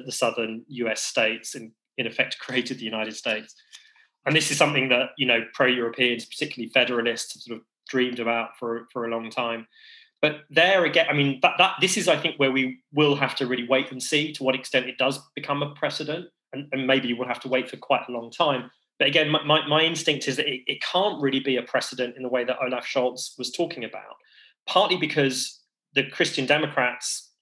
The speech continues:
have made it clear that that's not what they want. And Armin Laschet, the Christian Democrat candidate, has reiterated this already during the campaign, that this should be a one-off.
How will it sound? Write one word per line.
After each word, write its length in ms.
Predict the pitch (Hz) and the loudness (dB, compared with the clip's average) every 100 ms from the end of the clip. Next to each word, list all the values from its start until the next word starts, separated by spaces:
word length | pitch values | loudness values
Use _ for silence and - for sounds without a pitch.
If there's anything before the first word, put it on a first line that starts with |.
| - | -4
have 280 | 135 - - 143 | -2 -2 -8 2
made 200 | 131 131 | 2 2
it 120 | - | 2
clear 220 | 147 131 | 2 2
that 140 | 123 | 2
that's 220 | 131 - 135 | 0 0 -2
not 140 | 127 | -2
what 100 | 120 | -2
they 60 | 131 | 2
want. 160 | 139 | 2
And 120 | 120 | 2
Armin 280 | 131 139 127 | 0 0 0
Laschet, 480 | 143 147 131 120 - - _ _ _ | 0 0 0 -2 -4 -20 _ _ _
the 60 | 147 | -10
Christian 360 | - 143 135 123 | -2 -2 -2 -2
Democrat 420 | 123 117 113 - | -2 -4 -8 0
candidate, 480 | 190 208 170 135 - | 2 4 2 0 0
has 240 | 127 120 - - _ _ | -4 -4 -14 -20 _ _
reiterated 640 | 127 180 180 147 120 123 | 0 0 4 2 2 -4
this 260 | 127 113 - | -8 -10 -8
already 320 | 131 135 131 | 0 2 2
during 280 | 120 131 127 | -2 -2 -4
the 60 | 120 | -4
campaign, 560 | 131 117 113 190 160 | -6 -6 0 0 0
that 80 | 131 | -4
this 100 | 127 | -6
should 240 | - 160 151 | -2 -4 -2
be 100 | 120 | -4
a 60 | |
one-off. 500 | 110 151 139 98 - | 0 0 0 -6 -14